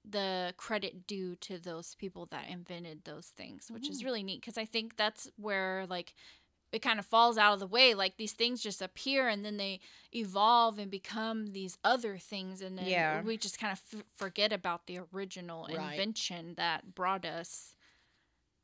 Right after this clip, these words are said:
Speaker 1: where we are today.
Speaker 2: Yeah.
Speaker 3: Definitely. Well, does anybody else have any other inventions they wanna
Speaker 2: I
Speaker 3: talk
Speaker 2: mean, I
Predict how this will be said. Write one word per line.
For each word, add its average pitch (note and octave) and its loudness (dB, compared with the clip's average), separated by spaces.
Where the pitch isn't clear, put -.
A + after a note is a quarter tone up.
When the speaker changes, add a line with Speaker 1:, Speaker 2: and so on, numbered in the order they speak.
Speaker 1:
where F#3+ -6
we E3+ -10
are E3 -2
today. F3+ -6
Speaker 2:
Yeah. F#3 -8
Speaker 3:
Definitely. D#3 -6
Well, A#3+ -12
does F3 -8
anybody F3 0
else F3+ -6
have F3+ 0
any F3+ 0
other F#3 4
inventions F#3 2
they B3 -2
wanna B3 4
Speaker 2:
I - 8
Speaker 3:
talk A3 6
Speaker 2:
mean, G#3 4
I G#3 8